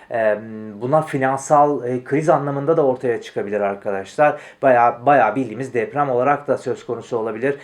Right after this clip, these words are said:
E, veya toprak kayması, volkanik aktivitelerde bir takım hareketlilikler veya askeri anlamda bir takım, e, böyle hani koşuşturmalar bu, e, süre zarfı içerisinde biraz daha fazla,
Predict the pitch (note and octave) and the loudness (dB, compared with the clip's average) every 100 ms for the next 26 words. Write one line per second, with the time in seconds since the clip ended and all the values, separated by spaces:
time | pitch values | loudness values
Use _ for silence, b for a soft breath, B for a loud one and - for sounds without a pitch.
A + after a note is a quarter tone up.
0 | B B B2+ B2+ C#3 B2+ B2+ C#3 D3 D3 | B B -4 -2 -2 -2 -2 2 0 2
1 | C3+ C3 C3+ C#3+ G#2 G#2+ C#3 C3+ C3+ C3 | 2 2 -2 -4 -4 -4 -4 -2 -2 -2
2 | C#3 B2 C3+ C3 B2+ B2 B2 C3 B2+ B2 | -4 -4 2 2 2 0 -4 -6 -4 -4
3 | B2+ C3 B2+ C3+ B2+ B2+ C3+ C3 - B | -4 -4 -6 -4 -4 0 0 0 -2 B
4 | C#3 C3+ A#2 A#2 - D3+ C#3 D3+ C#3 C3+ | 2 4 4 -2 -4 0 2 2 2 0
5 | C3+ C#3 C3+ C#3+ C#3 C#3+ C#3+ B2+ B2+ B2+ | -2 -2 -4 -6 -6 -6 -4 0 2 2
6 | A#2+ B2 C3 B2+ C3 B2+ B B C#3 C3+ | 0 0 0 0 -4 -6 B B -6 -6
7 | E3 - C#3+ D3 D3 E3+ D#3+ C3 D3 C3+ | -6 -4 -2 2 6 4 2 -2 -2 0
8 | C3+ B2 - D3 C3+ C3+ C3 C3+ C3 B2 | 2 2 0 -4 0 0 0 -6 -6 -6
9 | C3+ E3 C#3+ B2+ A#2+ C3 C3 B2+ A2+ A2+ | -4 -4 0 0 2 2 4 2 0 2
10 | D#3 D#3+ | 0 0